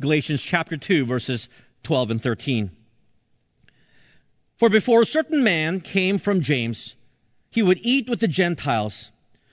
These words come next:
But when they came, he withdrew and separated himself, fearing those who were of the circumcision. And the rest of the Jews who played the hypocrite with him,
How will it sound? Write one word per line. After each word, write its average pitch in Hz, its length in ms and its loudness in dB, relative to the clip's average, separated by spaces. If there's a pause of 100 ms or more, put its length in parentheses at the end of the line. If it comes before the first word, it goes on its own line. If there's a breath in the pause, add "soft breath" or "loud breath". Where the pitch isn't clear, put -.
(120 soft breath)
But 190 100 0
when 214 140 4
they 214 120 4
came, 277 320 0
he 233 100 6
withdrew 202 460 2
and 170 100 0 (140)
separated 214 600 0
himself, 139 500 -2 (240 soft breath)
fearing 220 400 2
those 202 320 4
who 196 80 2
were 170 160 4
of 156 80 0
the 170 80 2
circumcision. 135 880 -2 (760 soft breath)
And 196 80 2
the 185 80 6
rest 240 220 2
of 208 60 -4
the 226 100 2
Jews 170 380 2
who 180 160 2
played 214 400 0
the 190 60 0
hypocrite 208 580 -2
with 214 200 0
him, 151 320 -4